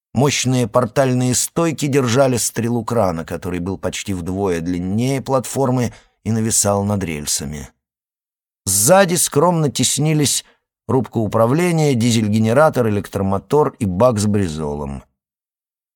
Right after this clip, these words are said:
Размашистой сложностью своего устройства путеукладчик напоминал морское судно.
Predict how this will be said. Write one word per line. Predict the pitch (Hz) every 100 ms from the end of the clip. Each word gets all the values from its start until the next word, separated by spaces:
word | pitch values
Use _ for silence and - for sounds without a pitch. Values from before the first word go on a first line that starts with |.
| -
Размашистой | 107 139 165 196 160 156 - 160 139
сложностью | - 147 170 139 143 135 - 131 131
своего | - 123 135 147 151
устройства | 135 - 180 202 196 - 147
путеукладчик | 135 139 151 143 156 185 - - 127 - - _ -
напоминал | 127 139 143 147 156
морское | 143 143 - - 156 147
судно. | - - 90 73 73 55